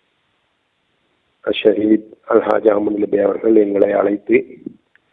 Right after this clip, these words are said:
"உங்களுக்கு எதிராக ஒரு விசாரணை நடைபெறப் போகின்றது, அதில் நீங்கள் கைது செய்யப்படலாம். ஆகவே சிறிது காலம் இந்த கட்சி நடவடிக்கையிலிருந்து ஒதுங்கியிருக்குமாறு எங்களை கேட்டுக்கொண்டார்."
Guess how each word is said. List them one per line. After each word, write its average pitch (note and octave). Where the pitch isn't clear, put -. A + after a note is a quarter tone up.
"உங்களுக்கு G#2+
எதிராக A2
ஒரு G#2
விசாரணை A2
நடைபெறப் G#2
போகின்றது, G2
அதில் G#2+
நீங்கள் G#2
கைது G#2
செய்யப்படலாம். G2+
ஆகவே G#2
சிறிது G#2+
காலம் A2
இந்த A2
கட்சி G#2
நடவடிக்கையிலிருந்து G#2
ஒதுங்கியிருக்குமாறு G#2
எங்களை G#2+
கேட்டுக்கொண்டார்." G2